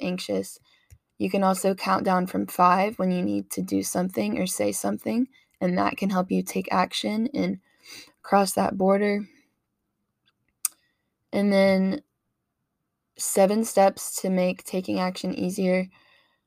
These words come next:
So one, find out what you want, make it very clear and relate it to your identity, but set that goal. Number two,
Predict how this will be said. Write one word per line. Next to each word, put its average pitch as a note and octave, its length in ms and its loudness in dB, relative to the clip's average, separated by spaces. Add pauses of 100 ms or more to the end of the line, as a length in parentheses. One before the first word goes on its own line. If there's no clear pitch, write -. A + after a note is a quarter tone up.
(600)
So G3 260 4
one, F#3+ 260 6
find F#3 240 2
out G#3 100 0
what - 120 0
you A#3+ 120 2
want, G3+ 260 2
make F#3 200 0
it G#3 140 -2
very G3+ 240 0
clear F#3+ 540 -2 (1300)
and F3+ 200 -2
relate F3+ 260 2
it F3+ 140 -6
to - 80 -4
your G3 100 4
identity, F#3+ 560 0 (540)
but - 240 -2
set F#3 240 0
that - 200 0
goal. F3+ 380 2 (1900)
Number F#3+ 340 0
two, G3+ 720 0